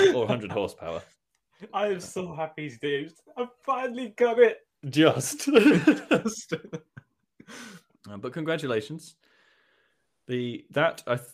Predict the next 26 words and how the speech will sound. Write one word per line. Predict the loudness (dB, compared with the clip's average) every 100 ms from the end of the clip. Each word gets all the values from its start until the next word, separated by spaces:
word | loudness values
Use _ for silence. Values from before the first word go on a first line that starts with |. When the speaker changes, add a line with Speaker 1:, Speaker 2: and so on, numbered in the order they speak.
| _
Speaker 1:
well, | -2 0
that's | -2 -4
Mystery | -6 -8 -4
Car | 0
Week. | 0 0
I | 0
hope | 2 0 -2
someone | -6 -4 -2 -2 -2
listening | -2 -4 -6 -6 -8 -14 _ _ _ _ _ _ _
got | -4 -4 -2
it. | -6 -8 -6
I | -2 -2
also | -2 -4
hope | -4 -4
someone | -4 -8
listening | -6 -8
didn't | -6 -6 -4
get | -6
it, | -6
'cause | -8 -14 -14 _ _ _ _ _ _
then | -12 -10
it | -10
would | -10
be | -12
too | -8 -6
easy. | -6 -8 -12